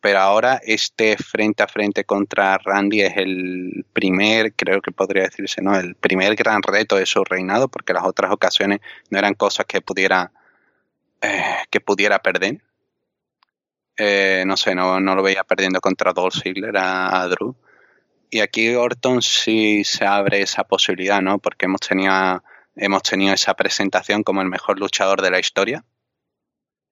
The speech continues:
Hemos tenido todas esas cositas. De verdad que me duele. <laughs> Me duele decir Randy Orton, el mejor luchador de la historia. <laughs> Ay, Dios mío. Mentes creativas.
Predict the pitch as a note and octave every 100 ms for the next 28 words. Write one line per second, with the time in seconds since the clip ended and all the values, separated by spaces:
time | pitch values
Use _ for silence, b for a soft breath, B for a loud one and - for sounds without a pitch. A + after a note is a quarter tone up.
0 | _ G2 G2 - G2 G2 G2 G2+ - G2+
1 | G2 G2 - G2+ G2+ G2 F#2+ F#2+ - G2+
2 | - F#2+ F#2+ F2 F2 F2 F#2 F2+ F#2 F#2
3 | - B B - - - D3 E3 - -
4 | - - B2+ A#2 A2 A2 A#2+ A#2 - A2+
5 | - F#2 G2 F#2+ F#2+ G2+ F#2+ F#2 F#2+ -
6 | A2 A#2 - - B2+ C3+ - C3 C#3 -
7 | - - - - - - - - - F#4+
8 | G4+ - - F3 - - - _ _ _
9 | _ _ _ - B B B B2+ - A2
10 | G#2+ - - - F#2+ G2 F#2+ F#2+ - b
11 | b b b G#2+ G#2+ - - G#2 F#2 G2
12 | F#2 F2